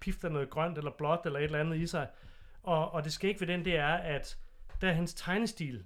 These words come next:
altså jeg går ud fra, det så er hende selv, men hendes tegnestil, den, det, det er som om, der ved hun nøjagtigt, hvad det er, hun skal frem i billederne, og det, det er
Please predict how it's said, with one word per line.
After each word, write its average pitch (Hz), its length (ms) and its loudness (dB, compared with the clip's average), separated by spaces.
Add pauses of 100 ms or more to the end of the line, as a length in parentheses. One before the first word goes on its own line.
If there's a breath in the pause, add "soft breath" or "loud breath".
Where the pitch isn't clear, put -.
altså 143 180 -4
jeg 143 60 -4
går 160 80 0
ud 180 60 2
fra, 165 120 0
det 151 140 -2
så 165 100 2
er 143 60 2
hende 127 160 -4
selv, - 220 0 (440)
men 170 120 0
hendes 165 180 2
tegnestil, 175 580 0
den, 180 280 0
det, 170 140 -4
det 180 60 0
er 165 40 0
som 180 120 -2
om, 185 140 0
der 180 100 0
ved 196 140 2
hun 165 120 2
nøjagtigt, 160 520 2
hvad 151 140 4
det 156 80 2
er, 160 160 2
hun 165 140 -2
skal 147 180 -4
frem 170 240 -2
i 160 60 -2
billederne, 165 400 -2
og 156 100 -2
det, 175 260 -2 (200)
det 170 160 0
er 147 160 4